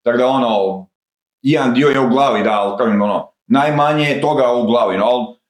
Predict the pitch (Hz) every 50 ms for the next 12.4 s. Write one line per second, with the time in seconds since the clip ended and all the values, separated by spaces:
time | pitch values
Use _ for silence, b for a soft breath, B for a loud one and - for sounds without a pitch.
0 | _ - 120 123 120 117 123 165 196 202 196 175 175 - 165 170 190 180 151 165
1 | 170 160 135 135 113 - - _ _ - - 143 - 185 185 185 170 - - 180
2 | 190 190 - 190 151 160 160 165 160 - 156 156 139 135 143 - - 131 131 -
3 | 107 - - - _ _ _ _ _ _ _ _ _ _ _ _ _ _ _ _
4 | _ _ _ _ _ _ _ _ _ _ _ - - 139 147 147 160 160 151 139
5 | 135 117 110 101 92 78 - - - _ _ _ _ _ _ _ _ _ _ _
6 | _ _ _ _ - 131 127 135 123 110 110 107 101 104 92 85 76 76 82 82
7 | - _ _ _ _ _ _ _ _ _ 110 113 135 139 147 - 156 139 131 127
8 | 123 120 110 107 104 104 107 107 135 147 143 - 123 117 113 101 101 - - -
9 | - _ _ _ _ _ _ _ _ _ _ _ _ _ _ _ _ _ _ _
10 | _ _ _ _ _ _ _ _ _ _ _ _ _ _ _ _ _ _ _ _
11 | _ _ _ - 117 123 131 131 123 - - - - - 139 143 147 156 127 -
12 | 160 156 160 165 165 - - -